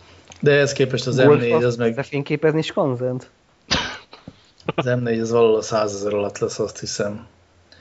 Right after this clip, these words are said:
Speaker 1: És végre eszembe jutott, pontosabban. Na jó, mondjuk azt, hogy eszembe jutott, és nem mondjuk azt, hogy elolvastam egy weboldalon. Blink Feednek hívják a, a H T C-nek ezt a social feedjét, amit a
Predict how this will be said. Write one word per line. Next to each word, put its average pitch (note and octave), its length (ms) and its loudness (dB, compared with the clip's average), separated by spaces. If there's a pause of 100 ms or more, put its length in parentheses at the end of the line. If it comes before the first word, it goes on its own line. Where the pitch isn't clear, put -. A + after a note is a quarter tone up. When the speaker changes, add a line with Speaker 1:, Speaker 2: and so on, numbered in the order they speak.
(420)
Speaker 1:
És - 340 -2 (100)
végre A2+ 480 4
eszembe G#2+ 420 -4
jutott, G#2+ 460 -2
pontosabban. G#2 720 -6 (640)
Na A#2 120 4
jó, A2+ 120 6
mondjuk A2+ 340 4
azt, G#2 120 0
hogy A#2 120 0
eszembe A2 380 0
jutott, G#2+ 300 -4
és G#2+ 140 -4
nem A2+ 120 -4
mondjuk G2+ 280 -8
azt, G#2+ 120 -6
hogy - 140 -6
elolvastam G2+ 500 -4
egy F#2+ 80 -12
weboldalon. A2 520 0
Blink A#2+ 300 2
Feednek G2+ 440 -6
hívják G#2 520 -8
a, G#2 160 -6 (1120)
a A2 400 -2 (380)
H A2 200 0
T G#2 200 -4
C-nek G#2+ 340 -4
ezt - 260 -6
a G#2+ 260 0 (760)
social G#2 640 -2
feedjét, G#2 760 -4
amit G#2 320 -8
a A2 220 -4